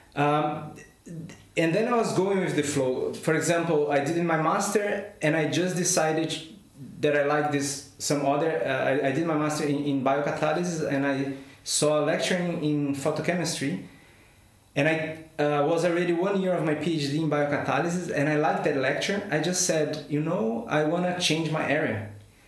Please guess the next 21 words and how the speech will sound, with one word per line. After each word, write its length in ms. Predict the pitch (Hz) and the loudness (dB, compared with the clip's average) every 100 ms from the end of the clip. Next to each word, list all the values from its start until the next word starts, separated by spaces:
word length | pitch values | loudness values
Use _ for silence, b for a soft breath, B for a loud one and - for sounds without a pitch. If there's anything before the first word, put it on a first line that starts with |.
| B B B - | B B B -4
So 200 | 165 170 | 2 2
I 60 | |
started 480 | 165 190 202 214 185 | 2 2 2 2 0
my 100 | 175 | 0
P 220 | 175 185 | 0 0
H 140 | 151 143 | 0 0
D 180 | 185 | 0
all 240 | 160 175 170 | 2 2 2
over, 200 | 202 165 | 0 0
so 220 | - 160 | 0 0
I 40 | |
basically 340 | 139 165 151 147 | 0 0 -2 -4
threw 240 | - 165 | -2 0
away 340 | 170 156 160 156 | 2 2 0 0
one 320 | 139 165 180 | 0 0 0
year 280 | 180 208 202 | 0 0 0
of 320 | 160 165 165 | -2 -2 -2
research 680 | 160 - 165 175 196 - - | -2 0 0 0 0 -4 0
and, 340 | 139 135 135 | 0 0 0
and 140 | 131 | -2
time. 460 | 131 143 214 226 | 0 0 0 -2